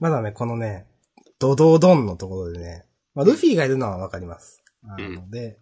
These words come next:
Speaker 1: ローがいるのもわかります。キッドがいるのがよくわかんない。
Speaker 2: うん。
Speaker 1: キッドってこんな扱いなんだ、みたいな。
Speaker 2: いや、そうだよ。
Speaker 1: <laughs> そうなんだね。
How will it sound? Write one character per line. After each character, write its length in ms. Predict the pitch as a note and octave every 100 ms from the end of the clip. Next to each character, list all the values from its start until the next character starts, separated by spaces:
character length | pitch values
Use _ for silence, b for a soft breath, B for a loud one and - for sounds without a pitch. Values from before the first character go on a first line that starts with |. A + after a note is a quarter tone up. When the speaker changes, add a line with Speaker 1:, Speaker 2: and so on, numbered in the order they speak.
| _
Speaker 1:
ロ 200 | F3+ C4+
ー 20 |
が 120 | G3+ C#3
い 40 |
る 60 | D#3+
の 100 | A2
も 60 |
わ 80 | F#2
か 80 | F2+
り 60 |
ま 80 | E2
す。 160 | - _
キ 140 | -
ッ 140 | B3+ B3+
ド 60 |
が 120 | E3+ A#2
い 20 |
る 60 |
の 80 | B2+
が 60 | F#2+
よ 80 | G2+
く 80 |
わ 80 | F2
か 100 | F#2
ん 80 | E2
な 80 | D#2+
い。 20 | -
Speaker 2:
う 40 |
ん。 200 | G2+ E2+ _ _ _ _ _ _
Speaker 1:
キ 140 | - A#3
ッ 20 | - -
ド 100 | D#3
っ 60 |
て 100 | -
こ 140 | A2 C#3+
ん 160 | D3+
な 260 | D3+ D3+ D3+ - _ _
扱 300 | D3+ - E3
い 80 | C3+
な 80 | G#2
ん 100 | F#2+
だ、 120 | F#2
み 120 | F#2
た 100 | F2+
い 40 |
な。 40 | - B B B B B _ _ _
Speaker 2:
い 60 | F3
や、 100 | A2 G#2 - B B B _ b b b b _
そ 180 | _ B2
う 20 |
だ 100 | G2
よ。 320 | F2+ G#2+ C#3+ _
Speaker 1:
<laughs> 1300 | - - - - C4 - - A3 - B3+ - C4 -
そ 160 | A#3+ B3+
う 60 | A3
な 100 | E3+
ん 100 | D#3
だ 140 | C#3+ C3+
ね。 360 | C#3 C3+ D#3+